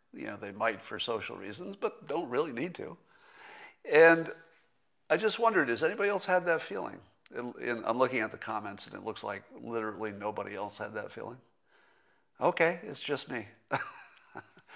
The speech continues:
Good thing I checked. It's just me.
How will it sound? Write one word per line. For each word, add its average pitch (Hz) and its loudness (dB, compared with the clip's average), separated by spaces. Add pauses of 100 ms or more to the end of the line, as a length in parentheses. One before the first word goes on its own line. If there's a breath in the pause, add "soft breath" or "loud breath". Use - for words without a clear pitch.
(360 loud breath)
Good 131 2
thing 120 0
I 120 8
checked. - 2 (720 soft breath)
It's - -12
just - -8
me. 180 -6